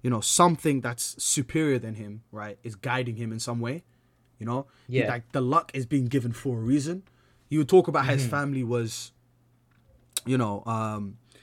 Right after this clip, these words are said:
Speaker 1: in, um, 'cause I'm just quoting this video, um, how his family was, uh, part of, like,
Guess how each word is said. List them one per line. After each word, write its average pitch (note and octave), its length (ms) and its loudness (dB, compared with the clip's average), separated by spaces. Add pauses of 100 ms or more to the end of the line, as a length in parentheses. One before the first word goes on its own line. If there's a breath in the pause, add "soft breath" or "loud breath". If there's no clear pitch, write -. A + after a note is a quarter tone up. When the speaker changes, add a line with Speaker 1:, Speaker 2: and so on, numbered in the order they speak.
(200 soft breath)
Speaker 1:
in, B2+ 520 2
um, A2 240 -4
'cause B2+ 280 -6
I'm A3 120 8
just F#3+ 160 2
quoting C#3+ 360 6
this A2 120 -4
video, G#2 420 -4 (380 soft breath)
um, B2 540 0 (680)
how C3 300 2
his B2+ 180 -2
family C#3+ 320 4
was, A#2 640 -2
uh, G#2 800 -8 (1200)
part D3+ 180 -2
of, C3+ 80 -6
like, A#2+ 180 -4